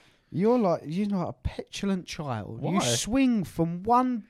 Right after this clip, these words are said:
Speaker 1: pendulum like this to that way. It was like a week or two ago, you said, "Oh, do you know what? I fucking love Destiny. I'm gonna get right
Speaker 2: I do.
Speaker 1: back in it. I bought all the D L Cs. I'm gonna
Speaker 2: Yep.
Speaker 1: get right back."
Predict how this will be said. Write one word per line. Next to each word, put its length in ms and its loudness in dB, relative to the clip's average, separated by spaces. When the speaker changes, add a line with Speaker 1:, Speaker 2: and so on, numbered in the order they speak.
Speaker 1:
pendulum 520 6
like 280 4
this 320 2
to 160 -2
that 200 2
way. 220 6
It 60 4
was 200 4
like 180 6
a 100 6
week 340 8
or 80 4
two 220 2
ago, 120 0
you 80 0
said, 200 -4
"Oh, 100 0
do 60 -6
you 40 -2
know 120 6
what? 160 2
I 20 -20
fucking 360 4
love 200 4
Destiny. 340 0
I'm 60 -6
gonna 100 0
get 140 0
right 220 8
Speaker 2:
I 20 4
do. 80 2
Speaker 1:
back 180 6
in 140 8
it. 140 0
I 60 0
bought 280 8
all 160 8
the 100 6
D 180 6
L 160 10
Cs. 320 6
I'm 140 4
gonna 160 6
Speaker 2:
Yep. 80 8
Speaker 1:
get 140 2
right 200 6
back." 140 0